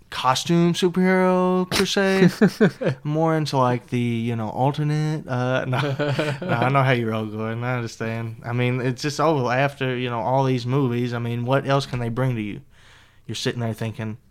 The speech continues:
Speaker 1: "Okay, it's the next one. Will it be like the last twenty where they get together, they fight a, you know, villain, and it's
Speaker 2: Right.
Speaker 1: over?"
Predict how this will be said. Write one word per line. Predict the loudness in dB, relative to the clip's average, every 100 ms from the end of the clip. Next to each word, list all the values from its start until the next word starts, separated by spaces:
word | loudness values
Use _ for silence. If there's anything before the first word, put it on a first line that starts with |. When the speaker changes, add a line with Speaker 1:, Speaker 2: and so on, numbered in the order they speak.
| -20 -20 _ -20 -12 -10
Speaker 1:
"Okay, | -2 -2
it's | -2 -2
the | 0
next | 0 -2
one. | -8 -10 -12 -18 -20 -20 -20 -6
Will | -2
it | 0
be | 0 2
like | 2 0
the | 2
last | 4 4 0
twenty | -4 0 0 2 0
where | 0 0 -2 -4 -14 -20 -4
they | -2
get | 0 -2
together, | 0 2 2 2 0
they | -2 -4
fight | 0 2 2
a, | 0 -4 -10
you | -8
know, | -6 0
villain, | 2 2 0 -4 -8
and | -4
it's | 0 2
Speaker 2:
Right. |
Speaker 1:
over?" | 0 -2